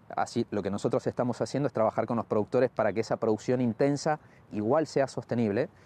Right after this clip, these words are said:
Y también hay otros lugares en donde vos podés combinar distintos tipos de producción. Vos podés po-, combinar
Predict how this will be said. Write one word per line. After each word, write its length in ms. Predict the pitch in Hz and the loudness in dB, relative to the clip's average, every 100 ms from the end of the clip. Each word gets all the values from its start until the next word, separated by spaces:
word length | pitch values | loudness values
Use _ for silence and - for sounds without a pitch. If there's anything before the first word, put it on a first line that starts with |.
| - - - | -20 -20 -6
Y 80 | 127 | -2
también 300 | 143 165 190 | 0 2 2
hay 160 | 180 | 4
otros 220 | 190 180 156 | 2 2 4
lugares 500 | 160 170 151 160 147 | 6 6 6 4 2
en 100 | 135 | 0
donde 180 | 131 | 2
vos 160 | 127 151 | 4 2
podés 280 | - 151 160 | 2 2 2
combinar 400 | 160 139 143 165 | 0 0 2 2
distintos 420 | 143 - 135 127 | 0 0 0 0
tipos 240 | 127 120 | 0 0
de 80 | 107 | 0
producción. 480 | 107 104 - 95 85 - - - | 2 0 0 -4 -4 -10 -20 -10
Vos 120 | - 117 | -4 0
podés 240 | 139 139 | 2 2
po-, 180 | - 127 - | 2 -2 -2
combinar 480 | 123 117 127 123 | -2 0 2 0